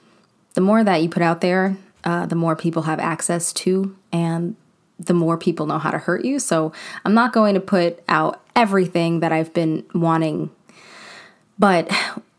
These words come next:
I do want my tribe, and I am in the process of finding and developing my personal tribe. And anybody who knows me knows that I don't have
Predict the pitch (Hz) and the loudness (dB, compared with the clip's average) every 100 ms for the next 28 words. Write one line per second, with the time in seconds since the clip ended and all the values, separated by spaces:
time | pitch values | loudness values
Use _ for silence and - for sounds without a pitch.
0 | _ _ _ _ _ _ _ _ _ - | _ _ _ _ _ _ _ _ _ -2
1 | 190 190 165 190 214 226 240 - - - | 2 2 2 2 4 4 0 -4 -16 -20
2 | _ - 160 175 180 190 - - - _ | _ -4 0 2 2 -2 -6 -8 -12 _
3 | _ _ 180 175 170 - 160 - - - | _ _ 0 0 0 -2 0 -2 -6 -10
4 | _ _ _ _ - - - - _ _ | _ _ _ _ -20 -20 -20 -20 _ _
5 | _ - 180 170 170 170 165 160 - 180 | _ -2 2 2 2 0 0 -2 0 0
6 | 175 180 175 170 170 175 170 170 170 - | 2 2 2 0 -2 -2 0 0 -2 -2
7 | - - 175 170 180 170 160 160 165 165 | -6 -2 2 4 4 2 0 0 0 0
8 | 156 165 165 156 147 147 160 - 175 160 | 0 -2 -2 -2 -2 -4 -8 -6 -4 -2
9 | 165 160 156 _ - 165 160 160 160 - | -4 -6 -8 _ -6 -4 -2 -4 -4 0
10 | 196 196 151 - - - 175 170 175 214 | 2 2 -2 -8 -16 -4 -2 0 2 4
11 | 214 185 175 165 165 165 160 156 160 156 | 4 2 2 2 0 0 0 0 0 0
12 | 147 165 175 170 - - 170 165 160 | 0 0 2 0 -2 -2 0 0 -4